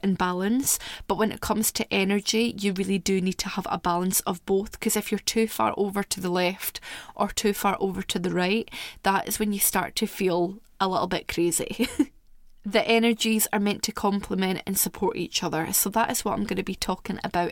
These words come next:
in today's episode. The reason that I wanna talk about this is because it's so easy to get stuck in the wrong energy. Like, it happens to me all of the time. And when you feel stuck in your energy, you can feel really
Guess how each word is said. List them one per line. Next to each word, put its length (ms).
in 60
today's 440
episode. 600
The 100
reason 400
that 120
I 100
wanna 240
talk 280
about 240
this 400
is 140
because 340
it's 160
so 480
easy 720
to 100
get 180
stuck 340
in 100
the 80
wrong 220
energy. 640
Like, 200
it 140
happens 440
to 120
me 300
all 220
of 100
the 80
time. 480
And 260
when 240
you 140
feel 680
stuck 420
in 80
your 180
energy, 720
you 140
can 160
feel 280
really 300